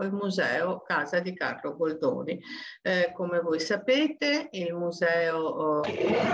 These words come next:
di, eh, Carlo Goldoni è una delle, eh, case museo, eh, più note, eh, tra, eh, quelle esistenti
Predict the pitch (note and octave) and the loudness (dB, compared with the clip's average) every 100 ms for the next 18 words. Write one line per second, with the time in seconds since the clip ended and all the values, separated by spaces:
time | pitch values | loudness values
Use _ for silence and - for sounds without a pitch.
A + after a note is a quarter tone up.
0 | - - - D3 C#3+ C#3 - C#3+ C#3 - | 2 0 -2 0 -2 -2 0 0 0 -2
1 | D#3+ D#3 D3+ D3 F#3+ F#3+ A#3 B3+ C#4 C#4+ | -2 0 -2 0 0 2 4 6 6 4
2 | C4+ - F#3 F#3+ F#3+ F#3+ F3+ F3+ E3+ E3+ | 2 0 0 0 0 2 2 2 2 -2
3 | E3 E3+ E3 E3 - _ _ _ D#3+ E3 | 2 4 4 2 -6 _ _ _ -8 -8
4 | - F#3 F3 F3+ E3+ E3+ E3 F3 E3 E3 | -2 0 0 0 0 -2 0 0 2 2
5 | D#3 C#3+ - - _ - D#3 D3+ - - | 2 0 -6 -20 _ -2 0 0 -4 -4
6 | F3+ F3+ F#3 F#3 F#3 - A3+ A#3 D#4+ D4 | 2 4 4 2 0 -2 0 2 2 0
7 | F3+ D#3+ F3 F3 D#3+ D#3+ D#3 D#3+ D#3 D3+ | -2 -2 -2 0 2 2 2 0 -2 -2
8 | - F3+ E3+ E3 E3 G3 - C4 C4 D4 | 0 2 4 4 4 -4 -2 2 4 2
9 | D4 E4 E4 | 0 -6 -12